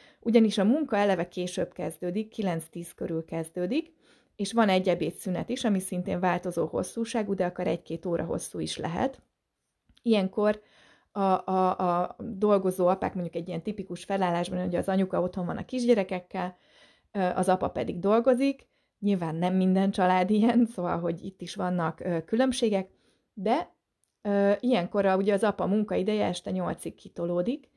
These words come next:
és csak későn ér haza. Tehát egy, egy hét-nyolc körül fekvő baba, Azaz, ha a baba hét-nyolc körül feküdne, az azt jelenteni, hogy nem találkozna az apjával. Tehát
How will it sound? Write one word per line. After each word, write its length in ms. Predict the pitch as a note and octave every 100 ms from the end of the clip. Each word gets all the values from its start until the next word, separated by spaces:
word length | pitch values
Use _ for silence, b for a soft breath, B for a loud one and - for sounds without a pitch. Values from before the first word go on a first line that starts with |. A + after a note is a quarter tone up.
| b b
és 140 | - G#3
csak 180 | A3+ A3
későn 420 | F#3+ F#3 F#3+ F3
ér 140 | E3+
haza. 340 | F3 - - -
Tehát 300 | G3 G#3 G3+
egy, 200 | F#3+ -
egy 200 | F#3 F#3+ -
hét-nyolc 540 | C#4 C#4+ C#4 G#3+ F#3+ F3+
körül 260 | G3+ F3+
fekvő 680 | F3 G3 F#3 - F#3 E3+ E3 - E3+
baba, 480 | E3 G3 C#4+ E4+ b b b b b b _ _
Azaz, 320 | G#3+ A#3 A#3 - G#3+
ha 100 | G#3+
a 120 | G3+ G#3+ A#3+
baba 200 | B3 F#3
hét-nyolc 500 | F3+ A#3 A3 F3 F3+
körül 220 | G#3+ F#3
feküdne, 440 | F3 C#4+ C#4 G#3+ G3+
az 80 |
azt 180 | G#3 G#3
jelenteni, 360 | F#3+ F3+ F#3+ F#3
hogy 100 | F3+
nem 180 | D#3+ D#3+
találkozna 600 | - - - F3+ F3+ F3
az 100 | E3
apjával. 600 | - - A#2+ D3+ - - b b b b -
Tehát 560 | F#4 F#3 E3 G#3+ -